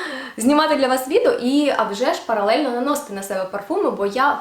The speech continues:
фанат міксування. Але давайте повернемося до цього чудового текстурального аромату, бо він розкривається дуже ароматично через, ем,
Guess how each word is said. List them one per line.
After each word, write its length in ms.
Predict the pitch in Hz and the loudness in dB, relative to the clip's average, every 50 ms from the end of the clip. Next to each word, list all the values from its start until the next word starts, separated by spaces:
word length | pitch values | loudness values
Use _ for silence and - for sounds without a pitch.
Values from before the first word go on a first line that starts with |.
| - | -4
фанат 400 | - 208 214 233 240 233 240 233 | -6 -4 -2 -2 -2 -2 -4 -6
міксування. 760 | 220 220 214 214 - - - 214 202 214 196 175 170 175 170 - | -6 -6 -6 -6 -8 -8 -8 -6 -2 -2 -2 -2 -2 -4 -4 -2
Але 120 | - 226 220 | 0 2 2
давайте 260 | 226 254 294 - - | 4 2 2 2 0
повернемося 640 | 359 277 247 233 202 202 190 196 208 208 - 220 | 0 2 2 2 2 2 0 -2 -2 -2 -2 -2
до 100 | 196 202 | -2 -4
цього 340 | 196 - - 214 208 220 208 | -4 -4 -4 -2 -2 -2 -2
чудового 600 | 214 - - 247 214 196 226 233 226 202 196 185 | -2 -4 -6 -4 0 0 0 2 0 0 -4 -4
текстурального 760 | 185 208 208 - - 226 233 226 208 202 202 196 196 196 - - | -6 -6 -10 -8 -6 -2 0 0 2 0 0 -2 -4 -4 -4 -2
аромату, 520 | 190 190 190 202 226 302 359 349 - 196 - | -2 -4 -2 0 0 2 2 0 -2 -6 -6
бо 80 | - 202 | -4 -2
він 200 | 233 294 311 - | 0 0 0 0
розкривається 480 | 262 247 240 - 233 247 254 254 233 | -2 -4 -4 -2 -2 0 0 0 -2
дуже 200 | 214 220 233 226 | -2 -2 -2 -2
ароматично 880 | 202 196 196 196 202 196 196 196 - 254 339 403 - - - - 247 233 214 - | -2 -2 -2 -2 -4 -4 -6 -6 -2 0 0 0 0 -2 -6 -4 -4 -4 -4 -6
через, 640 | - - 240 226 208 208 208 196 190 190 190 190 190 | -6 -2 0 0 0 2 0 0 0 -2 -2 -2 0
ем, 400 | 196 190 190 190 185 190 185 | 2 2 4 2 2 0 -4